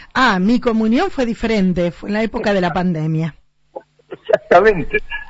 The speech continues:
Speaker 2: ya lo están diciendo.
Speaker 1: Claro.
Speaker 2: Hemos compartido ya con los chicos como diciendo,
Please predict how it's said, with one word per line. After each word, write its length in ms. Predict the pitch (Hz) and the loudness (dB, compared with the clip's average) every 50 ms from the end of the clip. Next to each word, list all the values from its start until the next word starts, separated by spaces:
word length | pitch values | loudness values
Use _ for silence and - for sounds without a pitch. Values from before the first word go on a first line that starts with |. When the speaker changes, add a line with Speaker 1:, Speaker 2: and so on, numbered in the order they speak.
| - - - - | -8 -8 -6 -4
Speaker 2:
ya 80 | - 165 | -2 0
lo 80 | 185 381 | 2 2
están 320 | 170 190 190 - - 190 | 4 6 6 6 6 6
diciendo. 720 | 170 156 131 135 196 311 294 220 175 170 - 214 196 190 - - - - - - - | 4 0 2 2 4 6 6 6 4 2 2 2 2 2 2 -2 -4 -4 -4 -4 -4
Speaker 1:
Claro. 200 | 214 190 185 175 | -6 -2 2 2
Speaker 2:
Hemos 220 | 175 175 180 180 - | 4 4 4 2 2
compartido 680 | - 156 156 147 - 151 143 147 - 190 190 185 170 151 | 4 4 4 6 6 4 4 4 4 6 8 8 8 10
ya 140 | 170 170 170 | 8 8 8
con 140 | 170 156 143 | 8 6 6
los 180 | 143 135 127 | 6 6 4
chicos 300 | - 208 214 180 170 151 | 4 4 4 6 6 6
como 280 | 131 123 131 123 123 131 | 8 8 8 8 8 8
diciendo, 580 | 131 131 127 - 175 185 185 175 170 151 131 - | 6 6 4 4 4 6 6 8 8 6 6 6